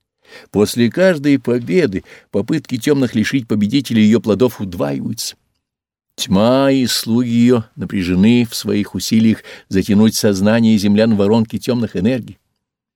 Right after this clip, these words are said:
Притяжение тьмы опасно и тем, что тьма требует своего, то есть заявляет свои права на элементы тьмы,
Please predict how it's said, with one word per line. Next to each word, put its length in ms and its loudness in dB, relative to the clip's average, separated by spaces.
Притяжение 640 -2
тьмы 300 -2
опасно 580 -4
и 40 -10
тем, 200 -6
что 200 -10
тьма 300 -4
требует 420 0
своего, 580 0
то 140 -14
есть 140 -12
заявляет 340 -6
свои 240 -4
права 320 0
на 100 0
элементы 440 -2
тьмы, 360 -4